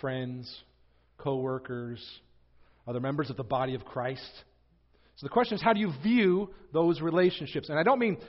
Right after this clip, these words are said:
how do you want to view them or how do you think you should view them,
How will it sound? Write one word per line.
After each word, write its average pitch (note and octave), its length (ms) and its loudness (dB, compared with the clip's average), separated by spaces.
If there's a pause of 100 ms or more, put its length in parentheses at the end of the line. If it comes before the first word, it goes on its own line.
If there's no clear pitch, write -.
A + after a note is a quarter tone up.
how G3 180 6
do F#3 60 2
you E3 200 0 (160)
want G3+ 320 4 (120)
to A3+ 120 0
view G3+ 240 -2
them G#3 300 0 (680)
or D#3 220 2
how F3 260 8
do D#3+ 100 -2
you D#3+ 220 0 (120)
think G#3+ 240 2 (280)
you C#3+ 260 -2 (100)
should - 540 6 (180)
view D3 280 -2
them, C#3+ 300 0